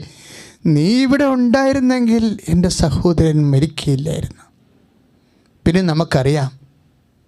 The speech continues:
അപ്പോൾ കർത്താവ് പറഞ്ഞു, "നിൻ്റെ സഹോ-, നീ അനേകം കാര്യങ്ങളെക്കുറിച്ച് ഉത്കണ്ഠ കൊലയായിരുന്ന സ്ത്രീയാണ്. സാങ്കത്യമായ ഒരു കാര്യമേ ഉള്ളൂ എന്ന് അന്ന് ഞാൻ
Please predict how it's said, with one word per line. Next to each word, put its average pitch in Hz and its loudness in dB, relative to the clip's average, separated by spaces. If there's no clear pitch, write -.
അപ്പോൾ - -2
കർത്താവ് 165 0
പറഞ്ഞു, 196 0
"നിൻ്റെ 185 0
സഹോ-, 160 -2
നീ 214 2
അനേകം 240 0
കാര്യങ്ങളെക്കുറിച്ച് 233 -2
ഉത്കണ്ഠ 226 0
കൊലയായിരുന്ന 208 0
സ്ത്രീയാണ്. 147 -2
സാങ്കത്യമായ 302 0
ഒരു 294 0
കാര്യമേ 269 0
ഉള്ളൂ 247 0
എന്ന് 226 0
അന്ന് 208 -2
ഞാൻ 202 -2